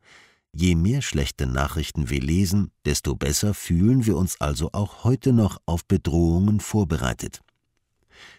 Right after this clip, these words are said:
Dieses tief verankerte Gefühl nutzen Apps aus. Auf der Suche nach neuen Informationen aktualisieren wir ständig die Nachrichten. Weil die neuen Nachrichten immer wieder eine Überraschung für uns sind,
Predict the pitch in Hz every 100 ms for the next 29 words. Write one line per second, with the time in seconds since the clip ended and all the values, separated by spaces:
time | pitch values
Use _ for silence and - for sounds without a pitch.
0 | - 107 104 113 - - 151 - - -
1 | - 113 113 - 87 80 - 80 82 95
2 | - 110 - - 104 - 87 - - 85
3 | 62 - - _ _ _ - 80 - 85
4 | 113 139 120 98 - 73 76 92 - 80
5 | 80 71 - - 78 98 98 - 92 -
6 | - 104 95 135 147 135 113 92 80 -
7 | 98 101 82 - 85 78 - 62 - 57
8 | - _ _ _ - - - - 69 65
9 | 57 64 64 80 85 73 71 - 76 -
10 | 82 - 104 98 76 80 62 73 71 -
11 | 73 73 73 123 123 98 - 85 82 80
12 | - 104 123